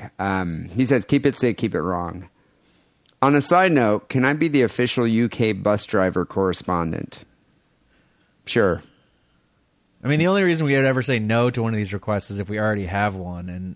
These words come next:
Speaker 2: I think we have a lorry driver, but that's not the same as a bus. We've got, like, an internet technician.
Speaker 1: We had a mailman. We had, uh, uh, the guys that ri-, drive the
Speaker 2: Postman.
Speaker 1: tube. They
Speaker 2: We
Speaker 1: drive
Speaker 2: have
Speaker 1: the
Speaker 2: the tube
Speaker 1: trains on the
Speaker 2: drivers,
Speaker 1: tube.
Speaker 2: which is different than a bus, right?
Speaker 1: Yeah, so
Speaker 2: Uh,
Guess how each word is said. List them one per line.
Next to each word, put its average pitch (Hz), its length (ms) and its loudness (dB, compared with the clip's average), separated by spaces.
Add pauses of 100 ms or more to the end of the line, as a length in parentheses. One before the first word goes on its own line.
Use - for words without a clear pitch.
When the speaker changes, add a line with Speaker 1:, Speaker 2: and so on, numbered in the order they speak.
Speaker 2:
I 98 80 -12
think 135 160 -6
we 160 100 0
have 156 140 2
a 113 100 0
lorry 113 600 0
driver, 95 520 -6
but 98 120 -8
that's 98 180 -6
not 92 140 -6
the 87 80 -8
same 90 400 -6
as 87 80 -10
a 87 40 -10
bus. 90 400 -10
We've 98 120 -8
got, 107 160 -4
like, 101 180 -6
an 95 80 -6
internet 107 560 -6
technician. 107 640 -2
Speaker 1:
We 117 60 4
had - 20 4
a 90 100 2
mailman. 110 480 4
We 127 120 4
had, 127 120 6
uh, 104 380 2
uh, 104 180 4
the 98 80 2
guys 113 240 2
that 107 120 0
ri-, 101 200 2
drive 98 300 0
the 90 80 0
Speaker 2:
Postman. 104 120 -4
Speaker 1:
tube. 127 520 0
They 101 80 -4
Speaker 2:
We 101 60 0
Speaker 1:
drive 104 160 2
Speaker 2:
have 95 100 0
Speaker 1:
the 92 60 0
Speaker 2:
the 87 60 0
tube 131 140 0
Speaker 1:
trains 107 220 2
on 117 60 4
the 117 40 4 (140)
Speaker 2:
drivers, 107 320 2
Speaker 1:
tube. 113 60 -6
Speaker 2:
which 107 120 -10
is 110 120 -6
different 117 340 -4
than 110 100 -4
a 101 60 -4
bus, 98 400 -4
right? 101 320 -4 (920)
Speaker 1:
Yeah, - 280 0
so 110 80 2
Speaker 2:
Uh, - 120 0